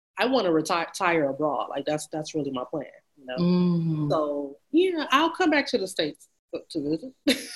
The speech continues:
Speaker 1: <laughs> You know, and if, and if there was a reason, like, let's say my mom needed me, like, if there was a reason that I had to come back to the States, I would do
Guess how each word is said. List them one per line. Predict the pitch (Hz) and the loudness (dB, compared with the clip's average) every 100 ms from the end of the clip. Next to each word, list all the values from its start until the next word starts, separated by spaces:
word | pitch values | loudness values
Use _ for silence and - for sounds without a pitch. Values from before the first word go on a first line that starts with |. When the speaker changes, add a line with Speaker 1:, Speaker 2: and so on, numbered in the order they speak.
| - 269 | 2 4
Speaker 1:
<laughs> | 254 - - - | 4 0 -6 2
You | |
know, | 320 262 254 | 2 2 2
and | 254 | 2
if, | 339 - - | 2 -2 -2
and | 254 | 0
if | 285 - | 0 2
there | 277 | 2
was | 247 185 | 2 0
a | 190 | -2
reason, | 151 165 214 208 220 | -2 2 2 2 4
like, | 175 175 | 4 4
let's | 202 202 | 0 0
say | 196 175 | 2 2
my | 160 | 2
mom | 143 143 156 | -2 -2 -2
needed | 160 165 | -2 -2
me, | 185 | 0
like, | 180 | 2
if | 240 | 2
there | 294 370 | 4 2
was | 294 | 4
a | 208 | 2
reason | 170 202 175 | 2 2 0
that | |
I | 156 | 0
had | 165 170 | -4 -8
to | |
come | 214 | -2
back | 196 | -2
to | 185 | -2
the | 190 | -8
States, | - 180 - | -6 -6 -6
I | 165 139 | -14 -14
would | |
do | 131 | -16